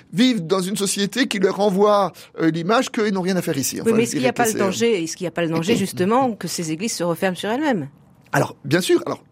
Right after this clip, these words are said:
Speaker 1: les gens qui fréquentaient, euh, l'église dont j'étais le pasteur avaient fait le choix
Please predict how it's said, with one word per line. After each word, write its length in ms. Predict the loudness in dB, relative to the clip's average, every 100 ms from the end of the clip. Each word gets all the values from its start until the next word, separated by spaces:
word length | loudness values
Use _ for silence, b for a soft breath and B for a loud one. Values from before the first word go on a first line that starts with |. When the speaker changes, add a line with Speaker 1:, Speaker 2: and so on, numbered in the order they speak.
| _
Speaker 1:
les 180 | 0 2
gens 180 | 2 0
qui 120 | -4
fréquentaient, 500 | -8 -6 -4 -2 -2
euh, 160 | -2 -4
l'église 240 | -2 -4
dont 100 | -4
j'étais 200 | -6 -6
le 60 | -8
pasteur 380 | -6 -2 -2 -2 B B B _ -2
avaient 280 | 0 2 0
fait 160 | 0 2
le 160 | 2
choix 440 | 2 0 2 2